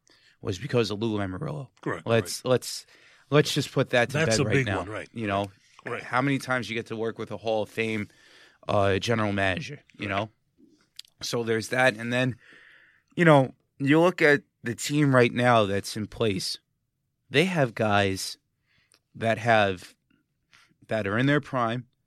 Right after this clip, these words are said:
Speaker 1: on the back end of their last year, their, their deals, Brock Nelson, Jordan Eberle, uh, Anders Lee. And they have young kids coming up.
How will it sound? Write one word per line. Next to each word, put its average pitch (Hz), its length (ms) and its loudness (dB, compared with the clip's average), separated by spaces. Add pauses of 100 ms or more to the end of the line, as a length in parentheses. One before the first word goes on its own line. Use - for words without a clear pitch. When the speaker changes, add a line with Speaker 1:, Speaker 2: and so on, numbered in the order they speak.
(1120)
Speaker 1:
on 113 180 -2
the 101 240 -2 (640)
back 127 260 0
end 135 140 0
of 120 100 0
their 107 140 0
last 113 460 -2
year, 123 220 -2
their, 101 300 -2 (120)
their 110 140 -4
deals, 107 540 -6 (280)
Brock 98 220 -4
Nelson, 107 600 -6
Jordan 101 280 -12
Eberle, 104 420 -6 (540)
uh, 139 180 -8 (100)
Anders 147 360 -10
Lee. 120 240 0 (580)
And 135 500 4 (420)
they 131 100 -2
have 139 220 2
young 135 160 2
kids 131 260 -2
coming 101 280 -4
up. 71 140 -8